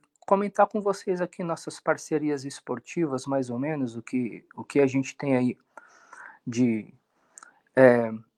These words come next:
o que a gente vai fazer aí pra, pro, pra esse ano, o que a gente já fez ano passado. Enfim, eu fico à sua disposição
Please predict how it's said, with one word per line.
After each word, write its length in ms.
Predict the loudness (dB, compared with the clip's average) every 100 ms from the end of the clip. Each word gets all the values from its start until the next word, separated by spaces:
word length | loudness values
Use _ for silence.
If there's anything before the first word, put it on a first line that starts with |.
| _ _ _ _ _ _ _ _ _ _ _ _ _ _ _ -8
o 80 | -6
que 140 | 2
a 80 | 2
gente 240 | 2 -4
vai 180 | 2 2
fazer 380 | 4 4 4 4
aí 100 | -2
pra, 320 | -2 0 0
pro, 380 | -2 -10 -10 -12 -20 _ _
pra 240 | 0 2 2
esse 320 | 0 -6 -4
ano, 340 | -2 0 -2
o 40 | -6
que 140 | -4
a 40 | -4
gente 300 | -4 -8 -8
já 140 | -8
fez 260 | -4 -2 -2
ano 160 | -4
passado. 460 | -2 -4 0 0 0
Enfim, 320 | -4 -2 -2
eu 60 | -2
fico 280 | -4 0 0
à 60 |
sua 220 | 2 0
disposição 680 | 0 -2 -2 -2 -2 -8 -8